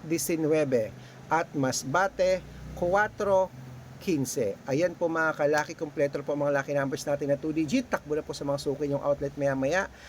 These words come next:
Pwede niyo pong i-rumble ang lucky numbers namin na two digit ngayon, three digit po mamaya, at four digit po pwede niyo pong i-rumble, mga kalaki. Okay, at ito na po ang paborito ng lahat, ang shout out time. Shout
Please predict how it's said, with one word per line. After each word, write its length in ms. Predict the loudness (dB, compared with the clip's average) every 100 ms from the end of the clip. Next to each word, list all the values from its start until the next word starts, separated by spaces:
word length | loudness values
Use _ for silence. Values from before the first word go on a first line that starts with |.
| -20 -20 -20 0
Pwede 160 | 2 2
niyo 160 | 0 0
pong 160 | 0
i-rumble 320 | 2 2 2
ang 160 | 0 2
lucky 320 | 2 2 2
numbers 240 | 0 0 0
namin 240 | 0 0
na 80 | -2
two 160 | -2
digit 240 | 0 0 0 0
ngayon, 240 | 2 0
three 240 | 0 0
digit 240 | 0 -2 -4
po 80 | 0
mamaya, 320 | 0 2 -2
at 80 | -4
four 240 | 2 2
digit 320 | 2 0 -2
po 160 | -2 0
pwede 240 | 0 0
niyo 80 | -2
pong 160 | -2 0
i-rumble, 320 | 0 2 2
mga 240 | 2 0
kalaki. 220 | 0 0 0
Okay, 180 | 2 2 2 -2
at 160 | -4 -2
ito 160 | -4 -2
na 80 |
po 160 | -2 -2
ang 80 | -2
paborito 400 | -2 -2 -2 -2
ng 80 | 0
lahat, 320 | 2 2 -2 -8 -16 -18 -20 -2
ang 160 | 0 0
shout 320 | 0 2 2 0
out 180 | -2 -2 -2
time. 400 | 0 2 2 0 -6 -18 -4
Shout 240 | 0 2